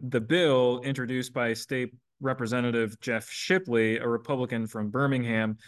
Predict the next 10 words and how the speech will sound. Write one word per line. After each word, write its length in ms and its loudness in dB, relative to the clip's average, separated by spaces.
would 240 6
instead 640 0
add 420 0
to 120 -4
the 160 -2
act's 380 -2
covered 380 -4
disabilities 840 0
gender 380 0
dysphoria. 1080 2